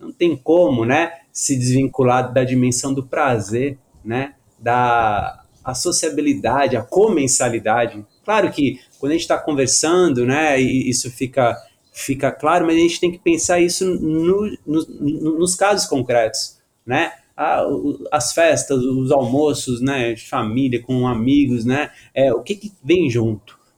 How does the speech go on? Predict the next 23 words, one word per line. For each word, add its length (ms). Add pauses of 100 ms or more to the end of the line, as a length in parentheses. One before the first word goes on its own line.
né? 340
Pra 140
que 460 (680)
a 120
gente 260
consiga, 420
então, 460
é, 120
ampliar 360
um 120
pouquinho 280
mais, 520 (120)
é, 320 (420)
esse, 800 (520)
essa 240
ideia, 420
né, 140
esse, 220
esse 200
ideário, 500
né, 320 (340)
da 140
alimentação, 840